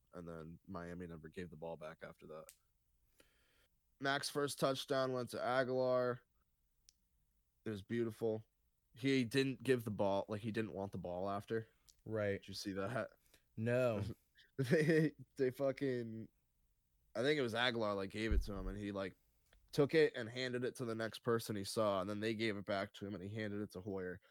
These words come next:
Speaker 1: and Hoyer, like, took it and ran it back <laughs> over to the sideline for him. <laughs>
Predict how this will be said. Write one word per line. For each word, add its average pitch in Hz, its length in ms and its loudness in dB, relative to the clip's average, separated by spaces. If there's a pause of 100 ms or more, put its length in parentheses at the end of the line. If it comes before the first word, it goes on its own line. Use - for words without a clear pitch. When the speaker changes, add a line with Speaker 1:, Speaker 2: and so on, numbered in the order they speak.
(160)
Speaker 1:
and 110 100 -4
Hoyer, 113 260 2
like, 104 220 -2
took 117 240 -2
it 80 120 -4
and 92 100 -10
ran 95 160 -6
it 95 80 -8
back 95 240 -4
<laughs> - 20 0
over 135 180 4
to 147 80 -2
the 131 80 0
sideline 120 560 -2 (140)
for 98 220 -8
him. 110 80 -10 (200)
<laughs> - 200 -2